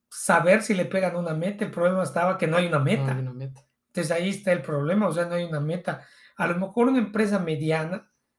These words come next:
Speaker 1: o una empresa grande tiene establecido en su planeación estratégica sus metas y objetivos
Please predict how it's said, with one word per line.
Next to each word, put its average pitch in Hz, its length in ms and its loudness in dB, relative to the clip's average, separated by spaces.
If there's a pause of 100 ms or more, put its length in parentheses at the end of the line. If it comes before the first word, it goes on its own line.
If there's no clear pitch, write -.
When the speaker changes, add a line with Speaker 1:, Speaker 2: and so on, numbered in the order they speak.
Speaker 1:
o 170 120 -6
una 180 100 0
empresa 175 280 -2
grande 151 600 -2 (160)
tiene 196 220 0
establecido 196 880 0 (280)
en 156 140 -4
su 151 140 -8
planeación 160 440 -2
estratégica 170 880 -6 (300)
sus 156 260 -6
metas 185 460 0
y 160 100 -4
objetivos 156 1040 -8